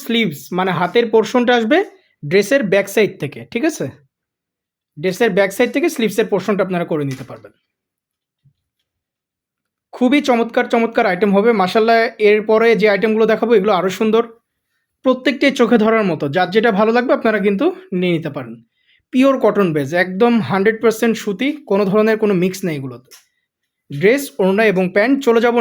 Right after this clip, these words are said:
নেক্সট আরেকটা আইটেমে আমরা এখন। আমরা এখন যেটা দেখাবো, এটা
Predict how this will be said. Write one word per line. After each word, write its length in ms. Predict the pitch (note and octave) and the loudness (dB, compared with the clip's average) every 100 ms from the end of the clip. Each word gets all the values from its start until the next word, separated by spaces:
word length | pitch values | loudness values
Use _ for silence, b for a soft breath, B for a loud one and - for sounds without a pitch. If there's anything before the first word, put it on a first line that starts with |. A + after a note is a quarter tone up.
| G#3+ | 0
নেক্সট 160 | G#3 A3+ | 2 0
আরেকটা 200 | G3 G3 | 0 0
আইটেমে 260 | F#3 F#3+ F3+ | 0 0 0
আমরা 140 | F3 E3+ | 0 0
এখন। 140 | G#3+ C#4 - B B _ _ _ _ _ _ - _ _ _ - b b b b b b F3+ | 0 -2 -4 B B _ _ _ _ _ _ -20 _ _ _ -20 b b b b b b -4
আমরা 140 | F#3+ A3 | 0 0
এখন 120 | G#3 B3+ | 2 2
যেটা 160 | B3+ A#3+ A#3 | 4 2 2
দেখাবো, 220 | B3+ B3 A#3+ | 0 2 2
এটা 120 | A#3+ | 2